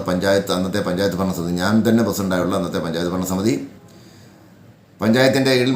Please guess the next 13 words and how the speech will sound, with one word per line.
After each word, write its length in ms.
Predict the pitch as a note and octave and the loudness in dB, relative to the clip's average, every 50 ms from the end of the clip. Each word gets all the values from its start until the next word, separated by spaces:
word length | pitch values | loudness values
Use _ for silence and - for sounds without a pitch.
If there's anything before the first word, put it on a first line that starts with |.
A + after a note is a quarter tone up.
| A#2+ A#2 | 4 4
മാർക്കറ്റിനോട് 520 | A#2 A#2 - C#3+ A#2+ - C#3 C3+ C3+ C3+ C3 | 4 4 2 0 -2 0 2 2 2 4 4
ചേർന്ന് 200 | B2 A#2+ A#2 A#2 A#2 | 4 4 4 2 2
നടന്ന 180 | A2+ A#2 B2 A2+ | 0 0 0 0
പുറമ്പോക്ക് 320 | A2+ G#2+ A2 A#2+ A#2+ A2 A2+ A2+ | 0 0 2 2 0 0 0 0
ഭൂമിയിൽപ്പെട്ട 440 | A2 A2 A2 A2 - G#2 G2 F#2 A2+ C3+ C#3 - - - - - - - - - G2+ | 2 2 0 0 -2 -4 -4 -2 -2 -2 -2 -4 -8 -14 -20 -20 -20 -20 -8 -2 0
ഇരുപത്തിയഞ്ച് 500 | A2 A#2+ B2+ A#2+ - B2 A#2+ A#2 A2+ A2+ A2+ | 2 2 2 2 4 4 4 6 4 4 2
സെന്റ് 200 | - A#2 G2+ F#2+ - | 2 0 0 0 -4
സ്ഥലം, 340 | - - G2+ G2 - - - - - - - - - - - - - - - - - - - - F#2+ | -2 2 2 2 2 2 -2 -6 -12 -20 -20 -20 -20 -20 -20 -20 -20 -20 -20 -20 -20 -16 -8 -4 -4
ആ, 20 | G2+ G2 G2 G2 G2 G2 F#2+ C#2+ C2+ C2+ - - - - | -2 0 0 0 -2 -4 -6 -6 -10 -12 -14 -16 -10 -2
പോലീസ് 220 | - A2 A2+ A2+ A#2 | 2 4 4 6 4
സ്റ്റേഷൻ 260 | B2 A#2 A#2+ A#2 A#2 A#2 A2+ - - - - - - - - - - - - - - - - - | 4 4 4 4 2 2 0 -4 -12 -18 -20 -20 -20 -20 -20 -20 -20 -20 -20 -20 -20 -20 -6 0
പണിയുന്നതിന് 340 | G#2+ G#2+ A2+ A#2 A2+ A2+ A2 | 2 4 4 6 4 4 2
വിട്ടുകൊടുക്കാൻ 440 | G#2 F#2 B2 A#2 G#2+ G#2 F#2 A2 A2 | 2 2 2 2 4 4 2 2 2